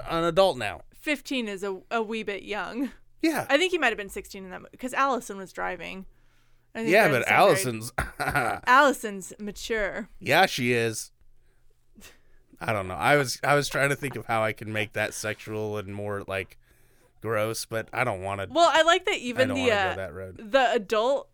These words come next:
Speaker 2: like, when they run into the dude who they think is a
Speaker 1: The
Speaker 2: cop, is
Speaker 1: cop?
Speaker 2: really
Speaker 1: Yeah.
Speaker 2: just a guy dressed as a cop, like, they're telling him, they're like, "Oh, the Sanderson, Sanderson sisters are back. Like, I,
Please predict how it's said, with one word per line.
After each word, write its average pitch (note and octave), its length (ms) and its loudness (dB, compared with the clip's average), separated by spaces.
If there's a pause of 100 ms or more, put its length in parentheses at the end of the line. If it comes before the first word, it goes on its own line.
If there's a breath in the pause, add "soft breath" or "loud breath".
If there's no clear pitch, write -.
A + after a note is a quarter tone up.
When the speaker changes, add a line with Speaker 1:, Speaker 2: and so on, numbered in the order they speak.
(100)
Speaker 2:
like, B3+ 240 2
when B3 160 2
they B3 260 2
run A3+ 240 0
into C4 180 -4
the A#3+ 120 -2
dude G3+ 220 -6
who A#3+ 100 -6
they G#3+ 140 -2
think G3 260 -8
is - 100 -12
a G#3 60 -8
Speaker 1:
The - 0 -
Speaker 2:
cop, - 260 0
is - 40 -4
Speaker 1:
cop? F3+ 440 6
Speaker 2:
really C3 120 -2
Speaker 1:
Yeah. C4+ 280 12
Speaker 2:
just B3 280 2
a A#3 80 4
guy A3 220 2
dressed A3 300 0
as C#4 100 -2
a C#4+ 60 0
cop, D#4+ 280 4
like, A#3 240 4 (480 soft breath)
they're A#3+ 140 10
telling A#3 280 4
him, A#3 160 0
they're A3 160 2
like, A3+ 180 0
"Oh, D#4 140 4
the C4+ 100 0
Sanderson, D4 680 0 (240)
Sanderson D4+ 440 -2
sisters C4 380 -2
are B3 60 6
back. G#3+ 260 4
Like, A3+ 180 2
I, C4 280 2